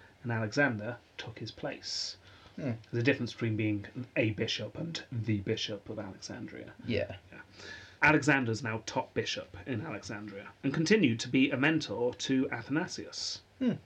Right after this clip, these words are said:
Speaker 1: and invited him to be his secretary.
Speaker 2: Hmm.
Speaker 1: It was soon after this that Arius started to cause waves in the church. The Council of Nicaea was called, as we already know,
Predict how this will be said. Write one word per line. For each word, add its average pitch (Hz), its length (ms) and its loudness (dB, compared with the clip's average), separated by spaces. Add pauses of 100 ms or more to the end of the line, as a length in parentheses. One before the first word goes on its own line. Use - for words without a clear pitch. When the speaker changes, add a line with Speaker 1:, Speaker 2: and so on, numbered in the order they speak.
(440)
Speaker 1:
and 135 80 4
invited 131 500 4
him 123 360 0
to 180 100 0
be 120 160 -2
his 156 160 -4
secretary. 110 600 -8 (120)
Speaker 2:
Hmm. 269 120 0 (280)
Speaker 1:
It 143 60 2
was 156 120 8
soon 233 160 8
after 156 240 6
this 120 280 4
that - 160 -2
Arius 123 340 4
started 113 460 -2
to - 80 -6
cause 113 320 0
waves 107 500 -4
in 101 140 -14
the - 60 -20
church. - 760 -4 (600)
The 117 100 -4
Council 156 360 6
of 131 80 4
Nicaea 123 540 4
was 104 180 -6
called, 202 580 4
as 123 300 -4
we 117 100 -4
already 113 300 -4
know, 190 400 4